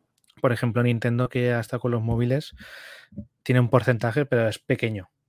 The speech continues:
Eh, creo que es un cinco por ciento de los beneficios. Donde más ha ganado es D L Cs y contenido adicional, aparte de los juegos que, que venden. Entonces,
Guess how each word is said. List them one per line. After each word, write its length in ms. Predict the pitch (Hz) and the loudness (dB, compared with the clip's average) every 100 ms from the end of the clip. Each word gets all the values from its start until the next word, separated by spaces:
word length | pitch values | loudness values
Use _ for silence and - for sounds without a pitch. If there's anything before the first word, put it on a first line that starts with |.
| _ - | _ -12
Eh, 100 | 117 | -8
creo 160 | 117 | -6
que 60 | 110 | -6
es 80 | 110 | -6
un 100 | 110 | -6
cinco 280 | 123 107 104 | -6 -8 -8
por 160 | 104 | -6
ciento 260 | 123 117 113 | -6 -4 -4
de 60 | |
los 160 | 107 104 | -4 -4
beneficios. 600 | 104 101 - 123 104 - - - - - | -6 -6 -8 -6 -6 -8 -18 -20 -20 -10
Donde 260 | 131 131 120 | 0 2 2
más 240 | 123 123 | 2 4
ha 80 | 135 | 2
ganado 540 | 127 131 131 131 135 135 | 2 2 2 2 2 2
es 460 | 139 170 - - - | 0 -2 -8 -18 -10
D 160 | 131 | -2
L 140 | 123 117 | -2 -2
Cs 260 | 117 107 | -4 -6
y 100 | 117 | -6
contenido 960 | 107 110 101 104 101 104 104 101 98 101 _ - | -6 -8 -6 -6 -4 -4 -4 -6 -10 -14 _ -12
adicional, 560 | 117 104 113 107 104 - _ _ - | -8 -6 -6 -4 -6 -8 _ _ -14
aparte 320 | 123 113 110 | -8 -6 -4
de 60 | 104 | -4
los 120 | 101 | -4
juegos 280 | 117 104 - | -6 -8 -6
que, 440 | 107 104 101 - - | -6 -6 -8 -16 -12
que 120 | 104 | -6
venden. 360 | 107 110 95 - - - - - | -4 -6 -8 -16 -20 -20 -20 -20
Entonces, 640 | _ 123 107 120 104 - | _ -6 0 0 -2 -6